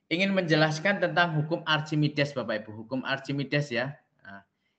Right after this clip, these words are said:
ini yang ngarang adalah satu, salah satu anggota komunitas Edge ya, Bapak Robi ini. Beliau adalah pengembang teknologi pendidikan dari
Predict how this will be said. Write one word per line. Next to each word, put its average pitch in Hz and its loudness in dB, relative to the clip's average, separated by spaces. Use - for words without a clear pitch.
ini 143 2
yang 165 4
ngarang 160 4
adalah 139 2
satu, 143 -2
salah 135 -4
satu 139 -4
anggota 131 -2
komunitas 127 -2
Edge 156 -4
ya, 120 -4
Bapak 117 -2
Robi 120 0
ini. 101 -4
Beliau 123 0
adalah 123 0
pengembang 131 2
teknologi 127 -2
pendidikan 117 -2
dari 113 0